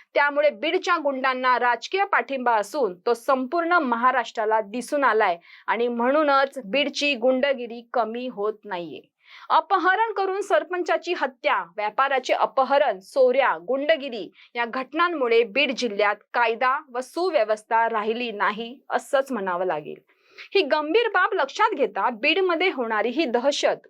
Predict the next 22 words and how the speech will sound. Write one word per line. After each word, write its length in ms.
गुंडशाही 600
पाहता 520
तेथील 260
सामान्य 580
जनता 420
ही 140
कितपत 420
सुरक्षित 540
आहे 360
असा 240
प्रश्न 440
पडल्याशिवाय 720
राहत 320
नाही. 140
तुम्हाला 280
काय 260
वाटतं, 380
बीडमध्ये 560
वाढत 340
जाणारी 420
ही 180
गुंडगिरी 760